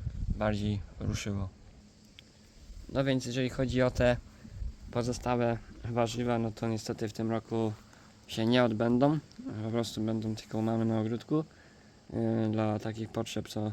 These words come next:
najważniejsze. Y, za rok na wiosnę, no, szykują się naprawdę wielkie plany, ale o tym to jeszcze będę wspominał. Y, no i oczywiście o tym będziecie wiedzieć, bo teraz na bieżąco będą nowe filmy, vlogi i shortsy,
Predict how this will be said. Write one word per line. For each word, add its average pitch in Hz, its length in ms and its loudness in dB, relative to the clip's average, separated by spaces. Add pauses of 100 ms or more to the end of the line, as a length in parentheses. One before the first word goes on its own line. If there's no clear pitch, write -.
(100)
najważniejsze. 113 720 0 (840)
Y, 120 40 0
za 139 140 6
rok 147 320 4
na 131 140 0
wiosnę, 131 400 0
no, 117 340 2 (760)
szykują 127 400 2
się 117 100 -4
naprawdę 110 380 0
wielkie 110 300 0
plany, 120 360 2
ale 117 140 2
o 120 80 4
tym 107 160 -2
to 113 100 -2
jeszcze 104 220 -4
będę 110 300 2
wspominał. 131 600 2 (800)
Y, 110 120 -2
no 131 120 4
i 127 60 4
oczywiście 120 540 -2
o 117 60 0
tym 120 200 0
będziecie 113 420 0 (100)
wiedzieć, 117 300 0
bo 110 120 -6
teraz 110 260 -2
na 107 100 -2
bieżąco 110 440 0
będą 104 220 0
nowe 107 260 2
filmy, 113 360 0
vlogi 107 360 0
i 104 60 -2
shortsy, 113 480 -2